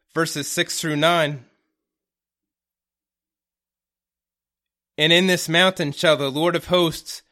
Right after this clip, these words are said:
make unto all people a feast of fat things, a feast of wines on the lees, of fat things full of marrow, of wines on the lees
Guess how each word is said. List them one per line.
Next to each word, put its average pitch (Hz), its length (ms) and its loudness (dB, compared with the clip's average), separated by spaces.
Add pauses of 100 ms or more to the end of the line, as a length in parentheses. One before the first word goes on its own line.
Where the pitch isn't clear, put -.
(560)
make 156 220 0
unto 165 200 -2
all 170 280 2
people 160 580 -6 (440)
a 139 80 0
feast 170 420 0
of 156 100 -2
fat 165 380 4
things, 120 520 -8 (560)
a 131 120 2
feast - 400 -2
of 135 140 -6
wines 170 500 2 (140)
on 170 180 2
the 180 100 2
lees, 123 520 -4 (960)
of 131 160 0
fat 165 340 4
things 160 260 0
full 156 260 -4
of 127 80 -4
marrow, 151 420 0 (1080)
of 131 160 -6
wines 165 420 4
on 160 160 0
the 160 80 0
lees 139 460 -2